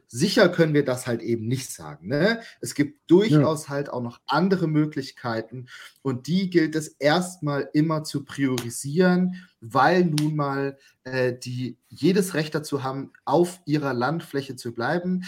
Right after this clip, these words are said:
Speaker 1: Ich meine, da kommen ja dann auch noch ganz andere Dinge mit hinzu, ab wann ist ein Staat kein Staat mehr. Ähm, auch dazu gibt's eine, äh, tolle wissenschaftliche Arbeit, die kann ich mal raussuchen und euch vielleicht noch, wenn ihr das irgendwie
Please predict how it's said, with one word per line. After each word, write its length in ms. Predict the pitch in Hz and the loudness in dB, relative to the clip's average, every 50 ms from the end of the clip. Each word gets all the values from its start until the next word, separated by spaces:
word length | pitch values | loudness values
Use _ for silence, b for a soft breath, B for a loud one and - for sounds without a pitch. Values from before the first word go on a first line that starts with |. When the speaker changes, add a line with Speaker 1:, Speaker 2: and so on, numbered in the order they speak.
| B B B | B B B
Speaker 1:
Ich 120 | 127 123 | -2 2
meine, 120 | 160 165 156 | 2 4 4
da 80 | 160 | 4
kommen 220 | 156 - 180 180 165 | 2 2 2 2 2
ja 100 | 156 147 | 2 2
dann 140 | 147 147 | 0 -2
auch 100 | - - | -2 -2
noch 160 | 143 143 139 - | -4 -4 -4 -4
ganz 220 | 139 139 139 - | -4 -4 -4 -4
andere 600 | - - 175 190 180 175 170 165 165 165 160 - - - | -2 0 2 4 4 4 4 2 2 0 -2 -4 -6 -8
Dinge 280 | 151 - 170 170 175 160 | -4 -2 0 0 0 0
mit 200 | 156 160 156 - | 0 -2 -4 -4
hinzu, 360 | 160 151 151 - - 180 160 | -6 -8 -6 -6 -4 -4 -2
ab 160 | - 135 131 | -2 -2 -2
wann 140 | - 131 147 | -2 -2 -2
ist 100 | 151 143 | -2 -4
ein 120 | 113 131 123 | -6 -8 -8
Staat 320 | - - 127 135 139 - | -6 -4 -4 -4 -4 -6
kein 180 | - 123 113 113 | -6 -6 -6 -6
Staat 400 | - - 165 156 190 185 - 180 | -4 0 2 2 2 0 0 -2
mehr. 360 | 175 175 175 175 - - _ - | 0 0 0 -2 -4 -6 _ -6
Ähm, 240 | 135 131 131 135 | -4 -4 -4 -4
auch 140 | 139 143 - | -6 -6 -6
dazu 260 | - 127 123 - - | -4 -6 -6 -6 -8
gibt's 340 | - 135 123 127 - - - | -10 -10 -10 -10 -10 -12 -8
eine, 280 | 123 120 120 120 120 117 B B B B B B B B B B B - | -4 -2 -2 -2 -2 -4 B B B B B B B B B B B -2
äh, 160 | 127 127 123 | 0 0 2
tolle 260 | - 156 156 165 151 | 4 4 4 6 6
wissenschaftliche 580 | 165 170 175 180 175 165 - - 151 151 - - | 4 4 2 2 0 0 0 -2 -2 -2 0 2
Arbeit, 200 | 160 170 165 156 | 4 4 2 2
die 80 | 147 | 0
kann 380 | - - - 165 175 190 190 180 | -6 -6 -2 0 0 0 0 0
ich 260 | 185 175 175 - - - | -2 -4 -4 -4 -4 -2
mal 140 | 156 156 | 0 0
raussuchen 480 | 151 147 147 170 175 - - 135 - 139 | 2 2 2 2 2 0 -2 -4 -4 -4
und 140 | 135 131 127 | -8 -6 -6
euch 220 | - 135 151 147 | -4 -4 -4 -4
vielleicht 320 | - 143 135 135 135 - 143 | -2 0 0 0 -2 -2 -6
noch, 160 | 139 - - | -6 -4 -2
wenn 100 | 143 143 | -2 -2
ihr 100 | 143 139 | 0 0
das 200 | 139 139 139 - | -2 -4 -4 -4
irgendwie 340 | - 143 139 147 143 139 | -8 -8 -6 -6 -6 -8